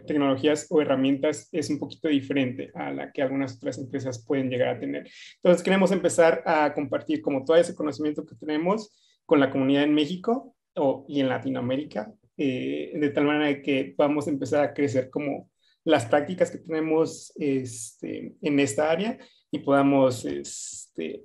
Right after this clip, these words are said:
pues, crecer todos como, si-, como ingenieros. Entonces, ese es un poquito el objetivo de nuestro meetup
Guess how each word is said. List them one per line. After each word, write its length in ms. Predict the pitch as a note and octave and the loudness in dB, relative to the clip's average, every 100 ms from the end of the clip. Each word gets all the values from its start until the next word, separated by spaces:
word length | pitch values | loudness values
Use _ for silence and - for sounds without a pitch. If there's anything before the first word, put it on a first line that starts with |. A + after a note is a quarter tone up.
| - | -2
pues, 160 | C#3 | 0
crecer 380 | A#2 C3 D3+ C#3 | 0 -2 -2 0
todos 260 | C#3+ B2+ A#2+ | 4 4 4
como, 180 | - - | -6 -10
si-, 280 | - - - | -12 -14 -6
como 160 | C#3 | -2
ingenieros. 480 | C3 A2+ - - - | -2 -4 -10 -12 -10
Entonces, 360 | D3+ F3+ F3+ G#3 | 2 2 4 0
ese 100 | A3 | 0
es 40 | |
un 60 | G3+ | -2
poquito 420 | G3 F#3+ G3 F3+ | -4 -2 -2 -2
el 420 | - D#3+ C#3 C#3 C3+ | 2 4 4 2 0
objetivo 460 | C#3 C#3+ D#3+ D#3+ | -6 -4 4 4
de 60 | D#3 | 4
nuestro 680 | C#3+ B2+ A#2 - D3+ D3 | 0 -2 -6 -10 -6 -6
meetup 540 | - D3 C#3+ F3+ A3+ | -4 -4 2 4 4